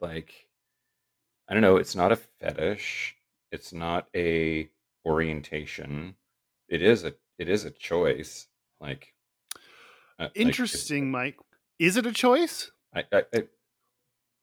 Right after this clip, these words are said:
Speaker 1: I don't, I don't know.
Speaker 2: Well, what the data says is
Speaker 1: Right.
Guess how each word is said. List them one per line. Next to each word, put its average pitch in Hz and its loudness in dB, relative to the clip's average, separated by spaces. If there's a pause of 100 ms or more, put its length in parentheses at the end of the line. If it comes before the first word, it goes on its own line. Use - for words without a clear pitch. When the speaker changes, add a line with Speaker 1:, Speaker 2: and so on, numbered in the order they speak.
Speaker 1:
I 85 -6
don't, 71 -12
I 78 -12
don't 69 -6
know. 67 -8 (580)
Speaker 2:
Well, 165 2 (300)
what 160 2
the 147 -2
data 175 2
says 117 -6 (220)
is 139 6
Speaker 1:
Right. 139 2